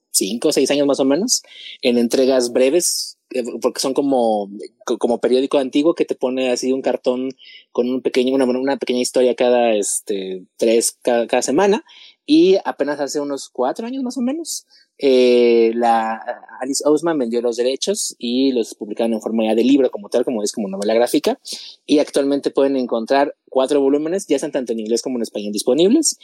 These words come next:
y el quinto viene este, este año. Este, y la serie está basada en los primeros dos, los primeros dos volúmenes.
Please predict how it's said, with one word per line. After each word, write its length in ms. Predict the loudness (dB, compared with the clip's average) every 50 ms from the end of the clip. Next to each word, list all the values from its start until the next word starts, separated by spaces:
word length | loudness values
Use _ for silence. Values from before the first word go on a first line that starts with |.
| -20 -20 _ _
y 180 | 0 2 2 2
el 80 | 2 0
quinto 300 | 0 -2 0 0 2 2
viene 460 | 2 2 2 2 0 0 0 -2 -2
este, 580 | -4 -8 -8 -8 -6 -6 -6 -6 -6 -6 -6 -4
este 280 | -4 -4 0 0 2 2
año. 240 | 2 0 -2 -4 _ _ _ _ _ _ _ _ _ _ _ _ _ _ _ _
Este, 1000 | -4 -2 -2 -2 -4 -6 -8 -8 -8 _ -4 -4 -4 -4 -4 -6 -8 -10 -12 -14 -16 -12 -12 -10 -8 -8 -6 -2
y 200 | 2 4 4 6
la 300 | 6 4 4 4 4 4
serie 360 | 4 2 2 2 4 4 4 2
está 200 | 2 2 0 0
basada 300 | 0 0 2 2 2 2
en 100 | 0 -2
los 140 | -4 -6
primeros 400 | -6 -6 -6 -4 -4 -4 -6 -6
dos, 400 | -10 -14 -12 -12 -14 -14 -14 -16 -18
los 120 | -14 -10
primeros 260 | -6 -2 -2 0 2
dos 160 | 2 0 0 0
volúmenes. 680 | -2 -4 -4 -6 -10 -12 -14 _ -10 -8 -8 -8 -10